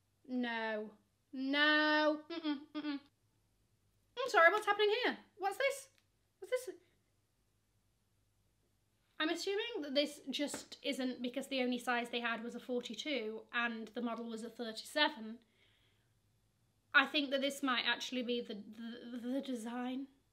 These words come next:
Is that the front of the shoe extends past the toes. I can't imagine that that's, like, a very comfortable walking experience, right?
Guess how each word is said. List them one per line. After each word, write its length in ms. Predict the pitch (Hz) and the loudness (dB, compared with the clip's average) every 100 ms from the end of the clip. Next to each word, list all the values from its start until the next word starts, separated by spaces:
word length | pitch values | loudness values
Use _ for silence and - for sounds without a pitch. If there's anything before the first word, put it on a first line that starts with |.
| _ _ _ _ _ _ _ _ _ _ _ _ - | _ _ _ _ _ _ _ _ _ _ _ _ -6
Is 140 | 269 | -6
that 220 | - 254 226 | -4 -6 -6
the 60 | |
front 440 | 247 - 277 269 277 | -8 -2 0 0 -2
of 160 | 262 | -4
the 60 | 247 | -4
shoe 500 | 247 - 254 233 233 - | -4 -4 -4 -6 -12 -6
extends 680 | 247 - - - 254 247 240 | -6 -6 -6 0 2 2 -2
past 380 | - 277 - - | -6 -6 -6 -14
the 60 | |
toes. 760 | 277 339 370 339 220 220 - - _ _ _ - | -6 0 0 0 -4 -8 -12 -16 _ _ _ 6
I 40 | |
can't 320 | 605 640 403 | 8 10 10
imagine 320 | 392 381 339 262 | 10 10 6 2
that 100 | 254 | 4
that's, 300 | 294 285 302 | 4 4 2
like, 460 | 254 247 240 - | 4 4 2 0
a 60 | 294 | 0
very 200 | 269 254 | 2 2
comfortable 880 | - 311 285 - 302 247 240 262 262 | 0 4 4 4 0 2 2 2 0
walking 460 | 247 285 277 285 | 0 0 0 -2
experience, 800 | 233 226 - 254 220 214 214 - | -2 -6 -4 -2 -2 -4 -8 -4
right? 280 | 262 269 381 | 2 4 2